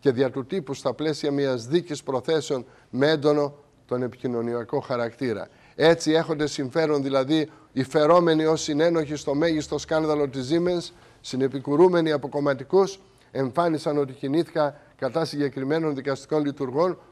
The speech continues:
που, κατά τη γνώμη μου, μεθόδευσαν τη συγκαλυπτική της αλήθειας ανάκριση παροδία ως δήθεν πικραμένος για τη μη επιλογή μου από την τότε κυβέρνηση σε μία από τις δύο κορυφαίες θέσεις τη δικ-, της δικαιοσύνης,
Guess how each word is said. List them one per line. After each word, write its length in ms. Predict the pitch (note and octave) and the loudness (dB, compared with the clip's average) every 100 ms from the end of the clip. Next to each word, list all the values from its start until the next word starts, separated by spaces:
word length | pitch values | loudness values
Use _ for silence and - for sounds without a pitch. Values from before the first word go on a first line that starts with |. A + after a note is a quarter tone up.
| - | -12
που, 80 | |
κατά 280 | B2 C3+ B2 | -2 0 0
τη 80 | A#2+ | -2
γνώμη 420 | A#2 B2 D3+ D#3 | -4 2 4 4
μου, 260 | D3 D3 C#3+ - - | 0 -2 -6 -20 -10
μεθόδευσαν 1000 | A2+ A#2+ - C#3+ D#3+ C3 A#2+ - A2+ F#2 - _ | -4 -4 2 4 4 4 0 -2 -8 -8 -14 _
τη 120 | - | -10
συγκαλυπτική 760 | A#2 B2 B2 A#2+ A#2 A#2 G#2 F#3+ | -8 -2 -2 -2 -4 -8 -8 -8
της 180 | - - | -8 -6
αλήθειας 500 | D3 D3+ - B2+ A2+ | -2 -2 -2 -8 -4
ανάκριση 540 | B2 C3+ B2+ A#2 - - | -2 -2 -2 -10 -10 -8
παροδία 540 | A#2 A2 A2 E3+ E3 - - - | -4 -4 -2 -2 -2 -6 -18 -4
ως 260 | A#2+ A2 | -2 -2
δήθεν 380 | B2 E3 D#3+ C3+ | 0 0 0 -4
πικραμένος 680 | C3 - A#2 A2+ D3+ E3 C3+ | -6 -4 -2 0 -2 0 -2
για 140 | B2+ | -4
τη 100 | A2+ | -6
μη 140 | B2 D#3+ | -4 -4
επιλογή 520 | C#3+ C3 A#2+ A2 D3+ | -4 -4 -6 -4 -4
μου 140 | D3+ | 0
από 160 | C#3 - | -2 -4
την 160 | - G#2+ | -12 -4
τότε 240 | D3 C#3+ | -4 -4
κυβέρνηση 540 | B2 A#2+ C3+ C#3+ C#3 | -8 -4 -2 -2 -4
σε 140 | - A#2+ | -6 -4
μία 160 | C#3 | -4
από 80 | C3+ | -4
τις 100 | A#2+ | -6
δύο 180 | A#2+ C#3 | -6 -6
κορυφαίες 540 | C3 A#2+ A2 C#3 C3 - - _ | -4 -6 -4 -4 -4 -8 -20 _
θέσεις 500 | - C3 B2 C3 - _ _ | -4 -4 -4 -10 -14 _ _
τη 80 | B2 | -10
δικ-, 320 | A2+ G2+ _ | -10 -12 _
της 160 | - A2 | -10 -8
δικαιοσύνης, 680 | A2+ A#2 A#2 G#2+ A#2+ G2+ | -8 -6 -6 -4 -8 -10